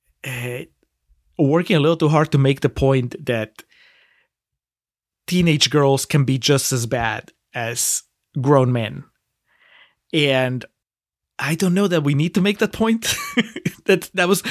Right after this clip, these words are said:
that was my entire, like, through the entire movie, I just kept thinking, this is not, like, I'm laughing and I can see,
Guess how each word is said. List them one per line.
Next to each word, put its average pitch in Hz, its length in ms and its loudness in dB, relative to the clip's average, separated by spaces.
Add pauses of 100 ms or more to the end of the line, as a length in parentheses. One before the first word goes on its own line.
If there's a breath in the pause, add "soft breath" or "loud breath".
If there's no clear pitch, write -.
(140 loud breath)
that 196 80 0
was 214 120 0
my 196 100 2
entire, 175 340 0
like, - 340 -2 (380)
through 180 200 2
the 156 60 0
entire 196 200 0
movie, 190 260 2
I 165 60 0
just 170 220 -2
kept 180 120 0
thinking, 180 380 0 (760 loud breath)
this 202 300 0
is 208 160 0
not, 185 520 0 (1120 soft breath)
like, 214 220 0
I'm 156 160 2
laughing 190 600 0 (180)
and 143 200 0
I 131 80 0
can 147 220 0
see, 165 560 -2